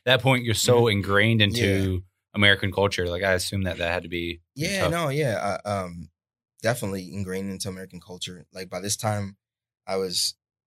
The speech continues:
Speaker 2: you know, I, like, when I was younger, I was always doing something with music. I was, like, in
Speaker 1: Mm-hmm.
Speaker 2: choir or whatever.
Speaker 1: I was gonna ask you, when did
Speaker 2: Yeah.
Speaker 1: you start playing the guitar? Was, like, this
Speaker 2: Oh,
Speaker 1: already
Speaker 2: so that
Speaker 1: pretty
Speaker 2: was
Speaker 1: tough?
Speaker 2: in, that was in the Dominican Republic.
Speaker 1: Oh, okay, yeah, so
Speaker 2: Yeah, so that's where, that's when that started. But before that, you know, uh, before I had moved,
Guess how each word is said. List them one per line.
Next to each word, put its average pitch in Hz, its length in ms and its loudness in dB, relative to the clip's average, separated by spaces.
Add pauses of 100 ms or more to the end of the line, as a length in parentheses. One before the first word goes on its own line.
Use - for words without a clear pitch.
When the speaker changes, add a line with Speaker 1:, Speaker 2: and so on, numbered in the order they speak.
(280)
Speaker 2:
you 120 80 -4
know, 123 80 2
I, 95 280 -2
like, 107 240 -4
when 113 120 0
I 127 60 4
was 117 140 2
younger, 120 320 0
I 107 40 4
was 104 140 0
always 107 260 -2
doing 104 200 -4
something 107 240 -4
with 90 100 -8
music. 107 460 -4
I 92 40 -10
was, 107 140 2
like, 92 80 2
in 95 80 0
Speaker 1:
Mm-hmm. 92 80 -6
Speaker 2:
choir 95 380 -4
or 92 100 -6
whatever. 90 380 -10
Speaker 1:
I - 40 4
was 120 80 4
gonna 123 160 4
ask 117 180 4
you, 110 120 6
when 110 140 4
did 113 100 2
Speaker 2:
Yeah. 113 60 2
Speaker 1:
you 110 60 4
start 113 260 6
playing 101 320 2
the 90 60 0
guitar? 85 340 0
Was, 80 180 -6
like, 85 140 -6
this - 300 0
Speaker 2:
Oh, 107 60 6
Speaker 1:
already 92 220 2
Speaker 2:
so 110 120 -2
that 107 80 4
Speaker 1:
pretty 123 60 4
Speaker 2:
was 135 120 2
Speaker 1:
tough? 113 60 -4
Speaker 2:
in, 101 60 -6
that 107 100 2
was 120 140 0
in 107 60 -4
the 101 60 -4
Dominican 95 240 -6
Republic. - 340 -18 (160)
Speaker 1:
Oh, 110 240 6
okay, 139 240 4
yeah, 123 160 6
so 98 200 4
Speaker 2:
Yeah, 92 80 4
so 92 140 -2
that's 107 200 -2
where, 101 160 -4 (160)
that's - 160 -8
when 92 100 -10
that 87 160 -8
started. - 260 -10 (360)
But 104 60 -6
before 127 320 2
that, 104 280 2 (100)
you 98 120 -12
know, 92 180 -4
uh, - 120 -8
before 110 280 0
I 95 60 4
had 95 160 -4
moved, 101 380 -6